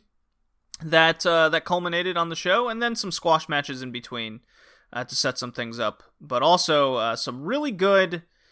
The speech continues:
uh, I guess promo segments, what you could call, as well. So I, I quite enjoyed this episode a lot. It was very, it was kind of M L W-esque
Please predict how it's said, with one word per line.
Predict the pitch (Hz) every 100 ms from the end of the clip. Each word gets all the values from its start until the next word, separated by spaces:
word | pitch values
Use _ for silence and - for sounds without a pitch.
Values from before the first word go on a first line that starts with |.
| _ _ -
uh, | 147 143 139 131 131 - _ _ _ _ _ _ _ -
I |
guess | 359
promo | - - 240 185 139
segments, | 151 123 120 117 - -
what | 143
you | 135
could | 135 117
call, | 131 101 - _ _ _ _ _
as | - 117 117
well. | 131 107 113
So | 131
I, | 170 214 196
I |
quite | 196 208 170
enjoyed | 160 170 165
this | 147 156
episode | - - 135
a |
lot. | 131 135 135
It | -
was | 131
very, | 139 143 139 135 - _ _ -
it | 165
was |
kind | - 254 226
of | 151 - _ _ -
M | 175
L | 175 147
W-esque | 139 160 180 190 226 -